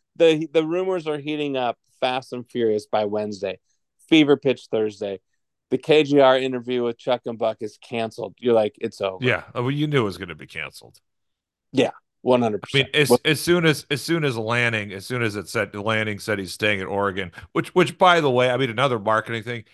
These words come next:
Speaker 2: he was never offered the job. They were never, they were never gonna give it to Lanning over DeBoer. DeBoer's the guy that their A D wanted the whole time.
Speaker 1: Yep, one hundred percent.
Speaker 2: You know, once he didn't, th-, that morning when I saw that he didn't take the job, I was like, "Oh, shit."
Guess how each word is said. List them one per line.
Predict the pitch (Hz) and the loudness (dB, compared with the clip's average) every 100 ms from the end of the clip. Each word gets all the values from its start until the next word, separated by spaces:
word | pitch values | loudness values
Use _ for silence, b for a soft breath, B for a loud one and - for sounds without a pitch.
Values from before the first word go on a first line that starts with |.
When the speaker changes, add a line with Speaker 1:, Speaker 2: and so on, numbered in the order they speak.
| b | b
Speaker 2:
he | 180 | -2
was | 202 160 | 2 2
never | 151 143 123 | 2 2 4
offered | 110 117 117 113 | 4 2 0 -6
the | 92 | -8
job. | 80 98 90 82 - | -8 -6 -4 -6 -4
They | 147 | 0
were | 175 | 0
never, | 165 170 151 117 - | 2 2 2 -2 -4
they | 143 | -4
were | 143 151 | -2 -2
never | 151 151 135 | 0 0 0
gonna | 110 104 90 - _ _ | -4 -6 -8 -14 _ _
give | 117 95 | -6 -6
it | 95 | -8
to | 95 | -10
Lanning | 87 90 87 82 73 | -12 -10 -10 -12 -12
over | 87 87 | -12 -12
DeBoer. | 82 82 87 82 76 - b b - | -14 -18 -12 -10 -10 -12 b b -4
DeBoer's | 113 131 156 135 | -2 4 4 4
the | 127 | 0
guy | 110 117 113 | 0 0 0
that | 101 104 104 | -2 -6 -6
their | 110 107 | -2 0
A | 104 107 | 0 -4
D | 95 107 | -4 -6
wanted | 90 90 95 92 82 | -6 -8 -8 -8 -10
the | 90 | -10
whole | 82 113 95 | -4 -4 -4
time. | - 85 82 71 - _ _ _ _ _ _ | -8 -10 -8 -10 -16 _ _ _ _ _ _
Speaker 1:
Yep, | 104 107 107 - _ _ _ | 2 4 4 2 _ _ _
one | 92 - | 0 2
hundred | 120 110 | 2 2
percent. | |
Speaker 2:
You | 131 | 2
know, | 120 92 - | 0 -2 -2
once | 147 170 156 | 2 2 0
he | 160 170 | -6 -2
didn't, | 165 139 - | -2 -4 -10
th-, | 123 143 | -10 -6
that | 120 147 156 123 | 0 0 -2 -6
morning | 131 139 127 | -2 -2 -2
when | 117 | -4
I | 113 | -8
saw | 104 123 113 | -4 -4 -4
that | 95 | -6
he | 131 135 | -6 -2
didn't | 131 120 | -4 -4
take | - 117 - | -2 -2 -4
the | 95 | -8
job, | 95 104 101 | -2 0 0
I | 90 | -4
was | 92 | -10
like, | 95 85 | -12 -8
"Oh, | 104 107 | -6 -6
shit." | - 95 87 | -10 -8 -8